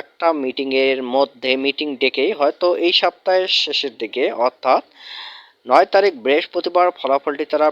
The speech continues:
প্রকাশ করতে পারে, এমনটি আমরা আসলে ধারণা পেলাম। আর পরবর্তী তথ্য আমরা যখন পেয়ে যাব অবশ্যই আমরা আপনাদেরকে জানিয়ে দেওয়ার চেষ্টা করব। তবে যতদূর জানা গেল ততদূর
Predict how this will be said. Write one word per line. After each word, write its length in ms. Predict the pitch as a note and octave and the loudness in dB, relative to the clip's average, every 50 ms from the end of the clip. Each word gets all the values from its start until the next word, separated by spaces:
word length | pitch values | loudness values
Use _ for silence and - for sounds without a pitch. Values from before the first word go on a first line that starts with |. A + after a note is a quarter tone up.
| - - | 0 -4
প্রকাশ 320 | - - - D3 D3+ D3+ D3 - - _ | -8 -6 -2 0 0 0 -2 -4 -10 _
করতে 260 | D3 C#3 C#3 _ - D3 - - | -6 -6 -6 _ -8 -8 -2 0
পারে, 180 | B2+ A2+ A2 A#2+ F3+ A#3 D3 | 2 4 4 2 0 0 -4
এমনটি 320 | C#3+ D#3 F3 E3+ - F3 E3 | -4 -4 -6 -6 -2 0 0
আমরা 280 | D#3 D#3+ E3 D#3+ D#3+ E3 E3 E3 - - - - G#2+ A2 | 0 2 4 4 6 6 4 2 0 -6 -12 -6 -6 -6
আসলে 260 | - - B2 A#2+ B2 G#2+ | -6 -4 -4 -4 -2 -2
ধারণা 360 | - - B2 A#2 A2+ A2+ - - | -2 0 0 0 0 0 -2 0
পেলাম। 260 | A2+ G#2+ A#2 D#3+ C4+ - _ _ _ _ _ _ _ - - - - - - _ - A2 | 2 2 4 2 2 -2 _ _ _ _ _ _ _ -20 -20 -20 -20 -20 -14 _ 2 4
আর 100 | A2+ A2+ A2+ - | 4 4 6 6
পরবর্তী 360 | C#3+ E3+ G3 G#3 G3+ - G#3 G#3 - | 4 4 4 2 0 -2 -2 0 0
তথ্য 180 | G3 F#3+ - - G#3 | 0 0 0 0 0
আমরা 220 | F#3+ F#3+ F#3+ G3 F#3 G3 | 0 2 0 -2 0 0
যখন 220 | F#3+ - - G3 F#3+ F#3+ - _ | -2 0 0 -2 -4 -4 -8 _
পেয়ে 200 | - D3+ C#3+ C3 C3+ | 0 0 0 4 4
যাব 120 | B2+ B2 C#3+ E3 - A#2 | 2 2 2 0 0 -2
অবশ্যই 440 | A2 A#2+ B2+ - - - C3 B2 B2 - - _ - | -2 -2 -6 -6 -4 0 2 2 2 0 -2 _ -6
আমরা 240 | A#2 A#2+ B2 B2 B2 A#2+ | -6 -2 2 2 2 2
আপনাদেরকে 380 | - B2 A#2+ A2+ B2 A#2+ - A#2+ G#2+ | 2 -2 -4 -4 -4 -6 -6 -4 -2
জানিয়ে 220 | B2+ B2 C3 B2+ A#2+ | -2 -2 -2 0 0
দেওয়ার 200 | B2+ B2+ - - | -2 -2 -2 -4
চেষ্টা 200 | E3+ E3 - - F#3 - | -6 -6 -4 -4 -2 -2
করব। 160 | F#3+ F#3+ G3 G3+ G3 - | -2 -2 -2 -4 -2 0
তবে 200 | D#3 C#3 C3 C3+ C#3 B2+ | -2 -2 0 0 -2 0
যতদূর 420 | A#2+ C3 C#3 - G3+ G3+ F#3+ G3 | 0 -2 -2 0 -2 -2 0 2
জানা 160 | G3 F#3+ G3 G3 | 0 0 2 0
গেল 100 | F#3+ F#3+ G3 | 0 -2 -2
ততদূর 460 | G3 - D#3 D3 - D#3 D#3 D#3 D3+ | -2 -4 -6 -6 -8 -4 -4 -4 -4